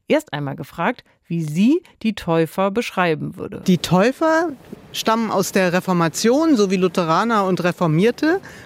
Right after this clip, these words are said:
Speaker 2: aber sie hatten neben vielen Gemeinsamkeiten einen bedeutsamen Unterschied, dass sie die Kindertaufe abgelehnt haben und nur mündige Menschen getauft haben.
Speaker 1: Die Täufer standen nicht nur für die Taufe mündiger Menschen,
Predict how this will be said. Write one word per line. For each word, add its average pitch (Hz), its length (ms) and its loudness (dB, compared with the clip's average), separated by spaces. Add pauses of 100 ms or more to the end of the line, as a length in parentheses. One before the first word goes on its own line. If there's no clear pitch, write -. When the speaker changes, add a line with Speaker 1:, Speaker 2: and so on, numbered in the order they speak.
(120)
Speaker 2:
aber 254 500 0
sie 208 260 -2
hatten 202 420 0
neben 180 280 2
vielen 180 280 2
Gemeinsamkeiten 196 840 0
einen 185 240 2
bedeutsamen 170 600 0
Unterschied, 233 640 0 (260)
dass 185 160 -2
sie 185 80 -2
die 170 80 0
Kindertaufe 170 680 0
abgelehnt 220 580 0
haben 202 260 0
und 190 120 4
nur 208 120 4
mündige 220 400 4
Menschen 170 380 0
getauft 175 420 -4
haben. 143 260 -8 (180)
Speaker 1:
Die 180 160 0
Täufer 226 600 0
standen 185 400 0
nicht 254 220 0
nur 226 120 4
für 190 160 -2
die 165 220 -2
Taufe 202 520 0
mündiger 170 540 4
Menschen, 170 600 0